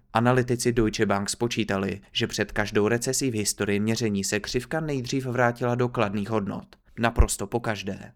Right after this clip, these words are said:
Je to vlastně celkem logické. Křivka se narovnává ve chvíli,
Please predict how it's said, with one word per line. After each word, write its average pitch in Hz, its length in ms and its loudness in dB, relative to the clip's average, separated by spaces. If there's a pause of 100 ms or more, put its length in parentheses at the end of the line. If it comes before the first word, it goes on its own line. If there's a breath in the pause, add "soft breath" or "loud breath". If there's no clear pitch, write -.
Je 123 140 4
to 175 140 0
vlastně 170 380 0
celkem 117 420 0
logické. 107 540 0 (180)
Křivka 101 420 -2
se - 160 0
narovnává 110 600 4
ve 113 100 2
chvíli, 98 480 -2